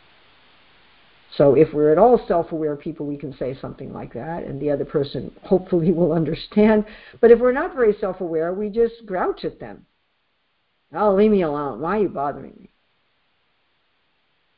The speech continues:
So the tiredness is a kind of covering. Yeah?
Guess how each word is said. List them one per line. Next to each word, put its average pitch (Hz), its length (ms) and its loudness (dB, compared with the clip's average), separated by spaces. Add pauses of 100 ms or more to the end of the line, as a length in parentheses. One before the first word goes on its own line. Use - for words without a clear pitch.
(1900)
So 196 160 2
the 190 140 2
tiredness 214 680 -2
is 180 160 -6
a 196 60 -10
kind 226 340 -4
of 214 120 -2
covering. 302 600 -4 (3250)
Yeah? 196 240 -10